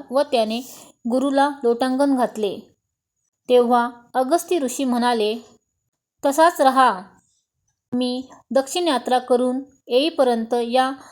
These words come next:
नर्मदा तीरावर निद्रा कर व हरीचे स्मरण करीत रहा." गुरुची आज्ञा प्रमाण मानून विंध्याद्रीने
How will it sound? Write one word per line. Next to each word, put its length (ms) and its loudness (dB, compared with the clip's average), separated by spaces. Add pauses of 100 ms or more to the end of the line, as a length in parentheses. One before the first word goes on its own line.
(140)
नर्मदा 420 4
तीरावर 500 4 (400)
निद्रा 380 4
कर 320 2 (140)
व 220 2 (440)
हरीचे 340 2
स्मरण 360 -2
करीत 300 -2
रहा." 300 0 (840)
गुरुची 420 2
आज्ञा 460 2 (220)
प्रमाण 340 4
मानून 400 0 (280)
विंध्याद्रीने 840 2